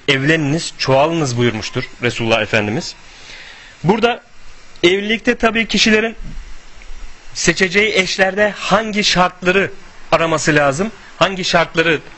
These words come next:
görmesi lazım, bu da bir önemli bir mevzudur. Esas dikkat edilmesi gereken karşıda ister erkek olsun,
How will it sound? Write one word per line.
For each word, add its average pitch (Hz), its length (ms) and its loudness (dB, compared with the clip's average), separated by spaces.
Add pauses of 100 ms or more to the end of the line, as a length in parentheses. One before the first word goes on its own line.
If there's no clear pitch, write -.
(140)
görmesi 156 440 2
lazım, 143 400 2
bu 170 140 0
da 185 120 0
bir 156 120 -4 (120)
önemli 170 380 2
bir 160 40 0
mevzudur. 123 520 0 (1700)
Esas 254 340 0 (200)
dikkat 247 260 2
edilmesi 196 440 -2
gereken 208 460 0 (260)
karşıda 180 520 0 (240)
ister 220 280 0
erkek 190 300 0
olsun, 123 280 -2